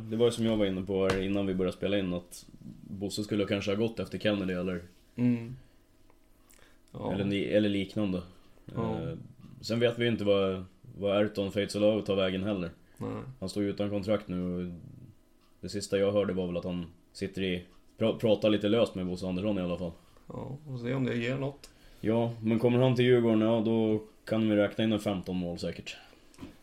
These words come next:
Speaker 2: Ja, kanske.
Speaker 1: Han är nog, det känns som att han är den, de-, den de går efter lite grann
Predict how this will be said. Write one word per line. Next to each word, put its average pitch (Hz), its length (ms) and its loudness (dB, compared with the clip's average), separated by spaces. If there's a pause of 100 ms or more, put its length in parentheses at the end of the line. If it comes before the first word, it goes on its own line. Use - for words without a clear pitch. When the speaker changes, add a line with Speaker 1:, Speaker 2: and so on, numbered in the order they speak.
(160)
Speaker 2:
Ja, - 360 -10 (720)
kanske. 110 380 -6 (1120)
Speaker 1:
Han 104 160 2
är 107 60 2
nog, 98 360 0 (180)
det 107 120 0
känns 127 240 4
som 110 120 2
att 104 80 0
han 113 160 2
är 104 100 6
den, 101 160 4 (920)
de-, 101 240 -2
den 110 160 4
de 107 160 2
går 113 240 4
efter 87 200 -4
lite 87 160 -2
grann 87 200 -2